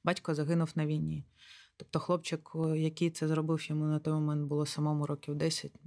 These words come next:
я думаю, може, може, менше трошки навіть. А молодший брат був там, не знаю,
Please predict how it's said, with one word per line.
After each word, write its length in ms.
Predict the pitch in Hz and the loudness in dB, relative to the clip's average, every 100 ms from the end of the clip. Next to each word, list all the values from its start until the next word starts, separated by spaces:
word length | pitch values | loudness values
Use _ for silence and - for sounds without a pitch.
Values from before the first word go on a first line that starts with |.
| - | -8
я 220 | 147 147 | -6 -4
думаю, 320 | 143 143 143 | -2 -2 0
може, 260 | 147 143 143 127 | 2 2 -2 -2
може, 220 | 147 143 | -2 0
менше 340 | 135 143 175 - | 0 0 -2 -4
трошки 360 | 147 135 - | -6 -6 -4
навіть. 340 | 143 143 139 - _ _ _ _ _ _ _ | -4 -2 -4 -10 _ _ _ _ _ _ _
А 340 | - 151 151 151 | -2 0 0 0
молодший 540 | 143 160 160 160 156 | 2 2 4 0 0
брат 180 | 160 226 | 0 0
був 240 | 165 156 | 0 -6
там, 340 | - 147 139 143 | -4 -4 -2 -4
не 60 | |
знаю, 340 | 139 135 135 | -4 -4 -6